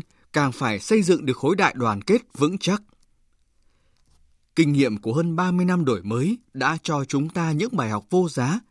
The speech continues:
về đại đoàn kết, thống nhất trong Đảng, tăng cường sức mạnh dựa vào nhân dân, đặt lợi ích quốc gia dân tộc lên trên hết.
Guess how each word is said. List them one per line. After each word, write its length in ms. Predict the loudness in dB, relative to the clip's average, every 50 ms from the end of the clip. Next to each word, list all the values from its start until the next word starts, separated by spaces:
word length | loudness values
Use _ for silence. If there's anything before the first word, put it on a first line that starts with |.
| _ _ -4
về 220 | 0 0 0 4
đại 200 | 4 4 2 4
đoàn 240 | 0 0 0 0 -2
kết, 200 | -2 -2 -2 -2 -4 _ _ _ _ _ _
thống 200 | 0 0 2 2
nhất 140 | 0 -2 -2
trong 240 | -4 -4 -2 -2 0
Đảng, 240 | 0 0 -2 -2 -8 _ _ _ _ _ _ _ _ -2
tăng 160 | -2 -2 -2 -2
cường 260 | 0 2 2 2 2 -2
sức 220 | -4 -6 -4 -2
mạnh 180 | -2 -2 -2 -4
dựa 220 | -4 -2 -2 -2 -2
vào 220 | -2 -4 -4 -4
nhân 240 | 0 0 0 2 2
dân, 140 | 2 2 0 0 -6 _ _ _ _ _ _ _ _ _ -4
đặt 180 | -2 -2 -2 -2
lợi 140 | -2 0 0
ích 100 | 0 0
quốc 180 | -2 -4 -4 -2
gia 260 | -2 0 0 0 0
dân 220 | 0 0 -2 0
tộc 240 | 0 0 0 0 -2 _ _
lên 280 | 2 2 2 2 2 -2
trên 220 | 2 2 2 2 2
hết. 160 | -2 -6